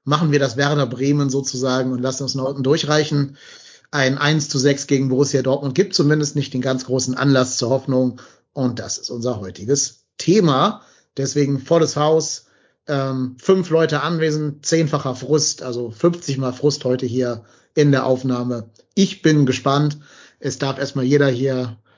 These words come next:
willkürlich irgendwelche Beleidigungen in die, in den Äther rausschreien. Ich pieps auch nur die ganz schlimmen Sachen.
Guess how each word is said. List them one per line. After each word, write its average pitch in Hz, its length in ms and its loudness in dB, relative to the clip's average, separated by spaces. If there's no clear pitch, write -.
willkürlich 170 640 4
irgendwelche 156 300 -2
Beleidigungen 135 880 0
in 147 220 2
die, 131 220 0
in 147 180 -2
den 143 100 4
Äther 151 280 2
rausschreien. 135 800 0
Ich 107 160 -12
pieps 151 240 -2
auch 131 100 -4
nur 131 160 0
die 127 80 0
ganz 139 220 2
schlimmen 131 260 0
Sachen. 123 460 0